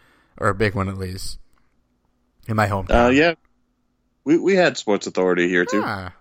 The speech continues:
Speaker 1: all right. I think Dick's is kinda overrunning 'em, but yeah, that's what, that was my hometown.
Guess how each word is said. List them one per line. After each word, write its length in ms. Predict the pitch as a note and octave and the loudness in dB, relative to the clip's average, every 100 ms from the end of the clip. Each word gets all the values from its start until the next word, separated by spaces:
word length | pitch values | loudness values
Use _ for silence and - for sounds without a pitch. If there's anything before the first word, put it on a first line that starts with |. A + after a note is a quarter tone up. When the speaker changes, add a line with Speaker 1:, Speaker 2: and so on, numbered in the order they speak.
| - | -14
Speaker 1:
all 80 | E3+ | -8
right. 240 | A2 G#2+ - _ _ _ _ _ _ _ - | -6 -6 -10 _ _ _ _ _ _ _ -12
I 80 | A2+ | -8
think 220 | B2 G#2+ | -6 -6
Dick's 240 | A#2 - | -6 -4
is 100 | G2 | -4
kinda 240 | - F#2 F#2 | -4 -6 -6
overrunning 520 | G2+ G2+ G2 G2 F#2 | -4 -2 -4 -4 -8
'em, 120 | F2 | -12
but 220 | F#2 F#2 - - | -12 -12 -14 -16
yeah, 140 | G2+ F#2+ | -12 -8
that's 200 | G#2 - | -8 -8
what, 100 | G2+ | -2
that 100 | C3 | -2
was 140 | G#2 | -2
my 160 | G2 F#2 | -6 -8
hometown. 360 | E2+ F#2 F2+ | -12 -16 -18